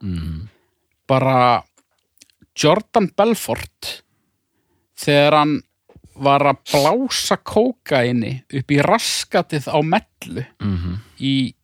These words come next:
Speaker 2: Wolf of Wall Street myndinni.
Speaker 1: Mhm.
Speaker 2: Hjá eðlilegu fólki hefði það verið lágpunktur,
Speaker 1: Mhm.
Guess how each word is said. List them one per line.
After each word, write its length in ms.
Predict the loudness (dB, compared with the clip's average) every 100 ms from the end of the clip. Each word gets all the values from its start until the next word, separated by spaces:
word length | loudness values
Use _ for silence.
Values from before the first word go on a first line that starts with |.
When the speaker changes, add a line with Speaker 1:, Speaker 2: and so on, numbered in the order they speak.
| _ _
Speaker 2:
Wolf 320 | -6 -4 -4
of 120 | -6 -2
Wall 200 | -2 -2
Street 260 | -8 -10 -6
myndinni. 420 | -6 -6 -14 -14
Speaker 1:
Mhm. 380 | -10 -10 -10 -14 _ _ _ _ _ _ _ _ _ _ _ _ _ -14
Speaker 2:
Hjá 220 | 0 2 2 0
eðlilegu 500 | 0 2 2 2 2
fólki 380 | 0 -4 -4 -2
hefði 220 | 0 0
það 220 | 2 2 2
verið 220 | 0 -2 -8 _ _ _ _ _ _ _ -8
lágpunktur, 880 | 0 2 2 0 -10 -10 -10 -10 -12 -12 _ -14
Speaker 1:
Mhm. 300 | -12 -10 -12